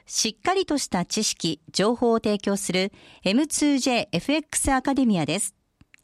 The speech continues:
学長には著名な金融アナリスト、吉田久さんを迎え、誰でもファンドマネージャーという究極の目標を掲げ、多彩な教育プログラムを実施しています。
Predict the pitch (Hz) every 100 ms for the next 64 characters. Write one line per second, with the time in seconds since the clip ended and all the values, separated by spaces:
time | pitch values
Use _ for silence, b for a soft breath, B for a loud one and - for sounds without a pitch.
0 | B B B B - 226 - - 240 277
1 | 214 214 B - 202 208 269 269 262 -
2 | 262 254 247 240 233 - - 175 - _
3 | 185 202 247 262 254 - 349 - 220 180
4 | 143 147 160 151 - _ _ B B B
5 | B 180 247 392 370 294 233 208 254 311
6 | 311 302 302 277 226 196 175 165 143 226
7 | 285 294 277 254 226 202 - 208 196 185
8 | 180 175 175 190 B B - 202 247 240
9 | 247 233 233 233 - 240 226 220 220 226
10 | 277 196 - 175 - 165 156 208 -